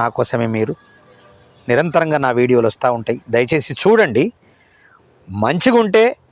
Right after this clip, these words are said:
లైక్ చేయండి. నిజంగా నేను మాట్లాడితే లైక్ చేయండి, సబ్స్క్రైబ్ చేయండి,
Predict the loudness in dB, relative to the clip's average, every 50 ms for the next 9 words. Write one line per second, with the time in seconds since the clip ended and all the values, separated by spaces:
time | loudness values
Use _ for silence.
0 | -2 0 0 0 0 -2 -4 -4 -2 -2 -2 -2 -2 -2 -4 -6 _ _ _ _
1 | _ _ _ _ _ _ _ _ _ _ _ _ _ _ _ _ -6 -4 0 2
2 | 2 4 4 4 4 4 4 4 4 4 4 2 2 2 0 0 2 2 0 0
3 | 0 -2 -6 _ -2 0 2 2 2 0 -2 -2 -2 -2 -2 -2 -2 -2 -4 -6
4 | _ _ _ _ _ _ _ _ -12 -6 -4 -4 -4 -2 -2 0 0 0 2 2
5 | 0 0 0 0 -2 -4